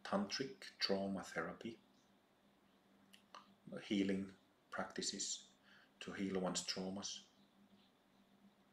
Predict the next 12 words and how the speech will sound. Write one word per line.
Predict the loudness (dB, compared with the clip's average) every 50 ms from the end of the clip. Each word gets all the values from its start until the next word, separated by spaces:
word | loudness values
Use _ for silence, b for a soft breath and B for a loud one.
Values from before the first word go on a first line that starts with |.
| -20 -20 -20 -20 -20 -20 -20 -20 -16 -12 -12 -12 -12 -14 -20 -18 -8 -4
And | -4 -2 -2
in | 0 0
one | 0 0 0
of | 0 -2 -2 0
those | 0 0 2 0 0 2 2 2 0 -2 -4 -6 0
sets | 4 6 6 6 6 4 2 0 -2
of | -2 -2 -6 -6
teachings, | -4 -2 -2 0 2 0 2 0 0 0 0 0 0 -2 -6 -16 -20 -20 -20 -20 B B B B B B B B B B -20 -20 -20 -20 -12 -8
um, | -6 -6 -4 -4 -4 -4 -4 -6 -6 -8 -10 -12 -14 -16 -18 -20 -20 -20 -20 -20 -20 -20 -20 -20 -20 -20 -20 -20 -20 -20 -20 -20 -20 -20 -20 -20 -20 -20 -20 -20 -20 -20 -20 -20 -20 -20 -20 -20 -20 -20 -20 -20 -20 -20 -20 -20 -20 -20 -20 -20 -20 -20 -20 -20 -20 -20 -20 -20 -20 -20 -20 -20 -20 -20 -20 -20 -20 -20 -20 -20 -20 -20 -20 -20 -20 -20 -16 -10 -8
it | -6 -4 -2
was | -4 -4
pointed | -4 -2 0 2 4 4 4 4 2 0 0